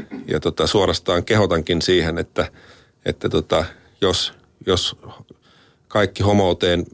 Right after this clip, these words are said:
vivahtava on kovasti vastenmielistä, niin ehkä silloin ei kannata mennä tota elokuvaa katsomaan, että siellä on varmaan jotain muitakin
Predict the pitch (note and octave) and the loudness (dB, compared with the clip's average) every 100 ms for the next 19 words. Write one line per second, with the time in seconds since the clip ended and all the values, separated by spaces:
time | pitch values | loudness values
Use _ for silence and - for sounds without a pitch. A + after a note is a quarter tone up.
0 | - F2+ G2+ F2+ - F2+ F#2 F2 F#2+ E2+ | -4 0 2 0 -2 0 0 2 0 0
1 | - G2 F#2 - F2 E2 E2+ - G#2+ G2+ | -4 -2 -2 -2 0 2 2 0 -2 0
2 | G2 - G#2 G#2 G2+ G2 G2 G2+ F#2+ - | 0 0 2 2 2 2 2 0 0 0
3 | - D#2+ D#2 - D#2+ D#2 D#2 - E2+ F2 | 0 2 2 0 0 0 -2 -4 -2 -2
4 | F2+ E2+ F2+ F2 F2+ F2 F2 F2 F2 E2+ | -2 0 2 2 2 2 2 2 2 2
5 | D#2+ D#2+ | 0 -2